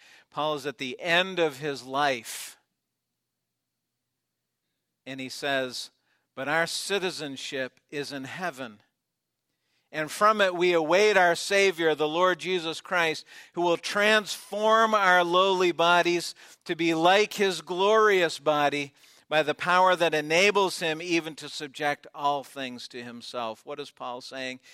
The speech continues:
He's saying this. He's saying that God is preparing us for what he has prepared for us. Did you get that?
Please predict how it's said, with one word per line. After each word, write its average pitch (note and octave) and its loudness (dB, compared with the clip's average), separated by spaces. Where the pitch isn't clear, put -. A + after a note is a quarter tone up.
He's A#2+ -18
saying B2 -10
this. A#2 -12
He's D#3 -10
saying D#3+ 0
that D3 -2
God F3+ 4
is D#3+ -4
preparing F#3+ 0
us E3 0
for E3+ 0
what F3 4
he F#3 0
has F3 0
prepared E3+ 2
for F3 0
us. - -12
Did A#2+ -18
you A#2+ -16
get D3 -8
that? D#3 -6